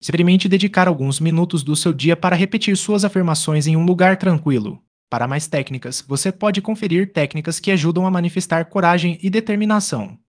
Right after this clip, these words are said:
Criando um ambiente favorável para a prosperidade. Seu ambiente desempenha um papel crucial na sua motivação diária. Um espaço organizado e positivo pode ajudar a aliviar a ansiedade.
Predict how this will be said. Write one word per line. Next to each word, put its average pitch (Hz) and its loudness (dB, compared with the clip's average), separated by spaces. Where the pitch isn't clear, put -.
Criando 156 2
um 143 -2
ambiente 170 -2
favorável 185 2
para 185 0
a 180 -2
prosperidade. 180 0
Seu 147 -2
ambiente 165 0
desempenha 190 2
um 190 4
papel 190 0
crucial 175 0
na 170 0
sua 190 -2
motivação 196 2
diária. 117 -2
Um 131 0
espaço 160 2
organizado 165 4
e 180 0
positivo 190 2
pode 202 4
ajudar 156 4
a 170 4
aliviar 175 4
a 170 4
ansiedade. 151 0